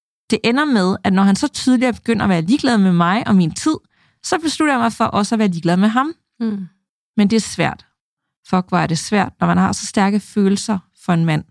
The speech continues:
Speaker 1: Men samtidig beslutter jeg også, at næste gang han aflyser en aftale, så er vi done. Så gider jeg simpelthen ikke mere. Og hvad gjorde manden? Han
Speaker 2: Aflyst.
Speaker 1: Ja, han aflyste vores aftale.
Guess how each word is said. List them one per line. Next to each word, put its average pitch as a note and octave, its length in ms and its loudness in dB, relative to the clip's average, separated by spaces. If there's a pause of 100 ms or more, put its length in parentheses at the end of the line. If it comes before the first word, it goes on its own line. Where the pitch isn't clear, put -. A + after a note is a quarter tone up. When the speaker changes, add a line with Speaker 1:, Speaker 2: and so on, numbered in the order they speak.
(960)
Speaker 1:
Men G3+ 100 2
samtidig B3 420 -2
beslutter C4 320 0
jeg G3 120 2
også, F#3+ 220 -2
at G#3 80 2
næste B3 320 0
gang G#3+ 220 0
han G#3+ 120 4
aflyser G#3+ 440 0
en G3+ 80 4
aftale, F3 400 0
så G#3 140 -2
er F#3+ 40 0
vi F#3 60 2
done. D3 420 -2
Så - 100 -4
gider - 340 0
jeg F3+ 100 0
simpelthen G3 520 2
ikke F3+ 160 0
mere. E3 260 2 (1400)
Og F3 80 2
hvad F#3 120 0
gjorde A3+ 240 0
manden? A3+ 400 2 (840)
Han D#3 160 2
Speaker 2:
Aflyst. D3+ 400 -6
Speaker 1:
Ja, F#3+ 60 4 (280)
han F#3 220 0
aflyste F3 360 0
vores F#3 160 -2
aftale. - 500 -4